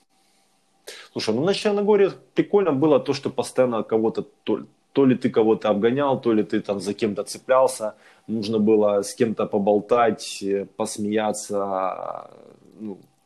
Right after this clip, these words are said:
опять же, даже, кстати, триатлет один из Луцка, Владимир, мне встретился, уже подъем перед Петросом, где-то мы,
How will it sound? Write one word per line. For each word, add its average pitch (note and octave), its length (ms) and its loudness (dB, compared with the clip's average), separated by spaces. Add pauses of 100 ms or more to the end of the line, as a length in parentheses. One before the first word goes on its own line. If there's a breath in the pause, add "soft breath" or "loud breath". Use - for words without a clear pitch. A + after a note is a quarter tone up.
(1300 soft breath)
опять - 360 -14
же, F#2+ 120 -16
даже, G#2+ 320 2
кстати, G#2+ 320 -4
триатлет G#2 520 0
один G2 220 -6
из F#2+ 120 -12
Луцка, G2 640 -4 (580)
Владимир, G2+ 580 -4 (480 soft breath)
мне G2 160 -8
встретился, G#2 720 -4
уже F#2 280 -8
подъем G2 560 -4 (200)
перед G#2 600 -2
Петросом, G2 520 -4
где-то G2 340 -4
мы, F#2 280 -10